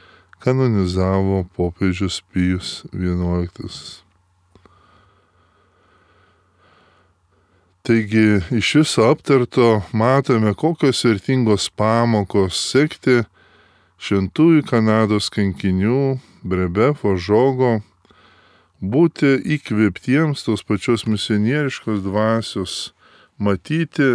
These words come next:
misionieriaus akimis Kristų šitose čiabuose,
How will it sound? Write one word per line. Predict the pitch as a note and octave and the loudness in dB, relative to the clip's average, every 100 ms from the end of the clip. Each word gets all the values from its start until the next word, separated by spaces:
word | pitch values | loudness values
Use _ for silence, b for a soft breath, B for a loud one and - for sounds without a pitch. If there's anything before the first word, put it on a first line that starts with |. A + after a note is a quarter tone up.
| - | -2
misionieriaus | A2+ A#2 C3+ - A#2+ A#2+ C#3+ D3+ C#3 A#2+ - - - - | -4 -4 -4 -2 0 2 2 2 2 0 -2 -8 -10 -10
akimis | - A2 - B2 A2+ A2+ A2 - | -6 -6 -4 -4 0 0 -2 -8
Kristų | - G#2 A2+ C3 - A2 | -2 0 2 0 -4 -4
šitose | G#2 G2+ F#2 G2+ - F#2+ | -4 -6 -6 -8 -6 -8
čiabuose, | - G2+ A2 B2 A#2 G2+ - G2+ | -6 -2 -2 0 -2 -4 -4 -6